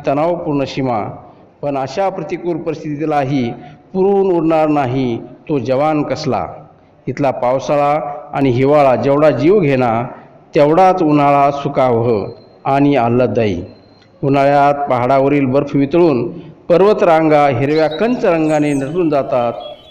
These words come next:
जमीन अशी दिसतच नाही, जणू वसुंधरेने हिरवागार शालू परिधान केलाय, असा रमणीय निसर्ग आमचे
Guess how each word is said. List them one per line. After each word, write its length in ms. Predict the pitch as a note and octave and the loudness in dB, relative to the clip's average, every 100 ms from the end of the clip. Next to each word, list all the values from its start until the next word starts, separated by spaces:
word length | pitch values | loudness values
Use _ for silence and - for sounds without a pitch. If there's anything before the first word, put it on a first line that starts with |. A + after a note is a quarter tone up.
| - | -8
जमीन 260 | C#3+ D#3 D#3 | -2 0 0
अशी 260 | D3 D3+ C3+ | -2 -2 -4
दिसतच 360 | C3+ E3 F#3 | -4 -8 -2
नाही, 440 | E3+ D3 C3 A#2 B2 - - - _ C#3+ | 0 0 0 -2 -6 -10 -20 -20 _ -2
जणू 220 | D#3 C#3 | 0 0
वसुंधरेने 760 | C3+ E3 C#3+ C3+ C3+ C3+ C3+ C3 | -2 -4 -2 -2 0 0 0 -2
हिरवागार 640 | A#2+ C3 B2+ B2 B2 A#2+ A#2+ | -2 -2 0 0 0 -2 -2
शालू 340 | A2+ A#2 A#2 | -4 -4 -4
परिधान 420 | A#2 A2+ A2+ B2 | -4 -4 -4 -6
केलाय, 360 | B2 A2+ G#2+ G2 - - - - | -6 -6 -6 -6 -12 -20 -20 -8
असा 360 | C#3+ E3+ D3+ C#3 | -6 -2 0 0
रमणीय 320 | C#3 D#3+ A3 | 0 0 0
निसर्ग 440 | A3 F#3 E3 D3+ C#3+ B2+ B2 - - - | 0 -2 -2 -2 0 -2 -4 -10 -16 -6
आमचे 680 | C#3 C3+ D3+ C#3 B2+ C3 | -4 -2 0 2 2 -2